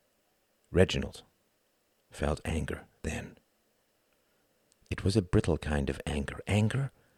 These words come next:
and terror. He felt as if he were a kind of champagne and Wendy a kind of vacuum.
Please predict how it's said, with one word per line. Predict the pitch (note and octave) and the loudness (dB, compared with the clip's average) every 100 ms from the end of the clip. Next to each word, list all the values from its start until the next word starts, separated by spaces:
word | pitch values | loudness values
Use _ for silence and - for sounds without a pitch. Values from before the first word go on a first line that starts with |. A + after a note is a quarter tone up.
| _ | _
and | - D2 - | -10 -8 -6
terror. | - - - - - _ _ _ _ _ _ _ | -6 -6 -6 -8 -10 _ _ _ _ _ _ _
He | - F2+ | -2 0
felt | - B2+ E3 - - | 4 4 4 0 0
as | F#2 | 2
if | G2+ - | 2 4
he | F#2+ | 4
were | F#2 F2 | 6 4
a | - | 2
kind | - A2 A#2 | 0 2 4
of | G2+ | 2
champagne | - G2 F2+ E2+ - B2 G#2+ C#2 C#2 _ _ _ _ _ - | 2 2 2 2 0 0 0 -4 -10 _ _ _ _ _ -4
and | E2+ | 0
Wendy | E2 F#2+ F2+ D2 | 6 6 6 2
a | - | -4
kind | - E2 D#2 | -2 0 0
of | |
vacuum. | C#2+ F2 F2+ - D2 D2 | 2 0 0 -6 -8 -8